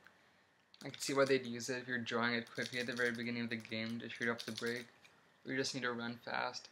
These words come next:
'cause, like, all your other stuff, your hopper, long hun-, like, hundred fifty rounds of paint, can kinda weigh you down a bit. So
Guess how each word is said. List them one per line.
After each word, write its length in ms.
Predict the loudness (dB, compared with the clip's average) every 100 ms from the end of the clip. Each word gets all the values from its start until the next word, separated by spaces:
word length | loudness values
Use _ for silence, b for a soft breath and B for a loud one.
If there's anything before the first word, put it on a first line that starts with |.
| -10
'cause, 180 | -6 0
like, 220 | 0 0 -6 -20 -20 -20 0
all 120 | 8 8
your 120 | 10
other 200 | 6 4
stuff, 260 | 4 2
your 120 | 2 0
hopper, 560 | 2 2 4 2 2 2
long 300 | 2 2 0 -6
hun-, 180 | -6 -2
like, 240 | -2 -2
hundred 320 | -2 2 2 0
fifty 280 | -4 -2
rounds 260 | -2 -2 -4
of 80 | -8
paint, 480 | -8 -6 -6 -8 -14 -14 -18 -18 -18 -16 -2
can 140 | 2
kinda 60 | 4
weigh 140 | 4
you 140 | 2 2
down 300 | 2 0 0
a 20 |
bit. 320 | -4 -4 -6 -14 -20 -20 -20 -20 -20 _ _ _
So 340 | -8 -4 -4